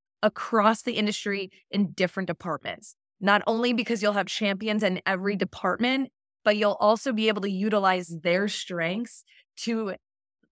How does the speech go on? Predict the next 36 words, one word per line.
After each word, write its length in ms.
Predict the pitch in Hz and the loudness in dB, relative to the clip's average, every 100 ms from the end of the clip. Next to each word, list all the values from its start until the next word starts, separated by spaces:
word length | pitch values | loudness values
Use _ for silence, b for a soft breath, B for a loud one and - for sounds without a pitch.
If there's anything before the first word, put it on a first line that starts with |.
| - - | -20 -10
deliver 640 | 185 214 190 208 240 220 202 | 0 2 2 4 4 4 2
the 140 | 185 | 0
program 480 | 180 196 185 185 180 | -2 -2 -2 -2 -4
impactfully. 800 | - 190 170 160 _ 143 - 170 | -6 -2 -2 -2 _ -8 -8 -2
So 140 | 220 | 0
when 100 | 202 | 2
I 80 | 196 | 2
say 240 | 202 220 214 | 2 0 2
that, 160 | 202 | 4
I 80 | 202 | 4
mean, 160 | 196 190 | 2 -2
like, 140 | 175 | -2
creative, 640 | - 190 196 180 151 - - | -4 -4 0 0 -2 -6 -2
right? 340 | 170 180 214 b b | 2 2 0 b b
They're 220 | 160 202 214 | 0 2 4
gonna 160 | 240 | 2
build 300 | 208 220 214 | 2 2 4
out 160 | 220 208 | 4 4
the 80 | 202 | -2
beauty 340 | 196 220 208 | -4 -2 0
of 140 | 190 | 0
this 200 | 185 185 | 2 2
and 120 | 190 190 | 2 0
make 180 | 180 | 0
sure 320 | - 208 196 - | -2 -2 -2 -2
internal 500 | - 202 180 220 214 | 2 2 4 4 4
communication 840 | 214 233 214 208 196 226 220 202 | 4 4 4 4 0 -2 0 -4
sends 380 | 185 - 202 202 | -2 0 0 0
it 100 | 202 | 2
out 300 | 202 208 196 | 6 6 4
and 180 | 190 185 - | 2 0 0
everyone 380 | 190 202 190 | 0 0 0
gets 180 | 185 180 | -2 -4
excited 400 | 170 - 170 160 | -6 -6 -6 -6
about 300 | 165 147 - | -8 -12 -10
it 100 | - | -14